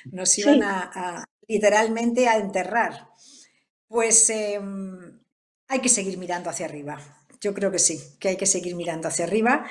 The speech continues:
Speaker 1: porque a veces te llevas buenas sorpresas. Tienes el, los techos esos tan bonitos de artesonado de la Casa de Roma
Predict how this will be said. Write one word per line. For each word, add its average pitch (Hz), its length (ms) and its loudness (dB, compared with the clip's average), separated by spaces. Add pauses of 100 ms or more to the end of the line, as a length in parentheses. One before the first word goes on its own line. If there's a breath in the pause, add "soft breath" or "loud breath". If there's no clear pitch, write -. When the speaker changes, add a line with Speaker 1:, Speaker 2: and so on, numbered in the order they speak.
(300 loud breath)
Speaker 1:
porque 208 300 6
a 196 60 10
veces 262 340 6
te 254 80 -2
llevas 226 260 2
buenas 214 280 0
sorpresas. 175 720 -2
Tienes 196 360 2
el, 175 420 -2 (320 loud breath)
los 185 260 0
techos 208 340 0
esos 190 260 -2
tan 185 160 -2
bonitos 180 440 -4
de 190 60 2
artesonado 175 680 0
de 175 100 0
la 170 140 -2
Casa 175 240 0
de 165 100 2
Roma 175 380 -6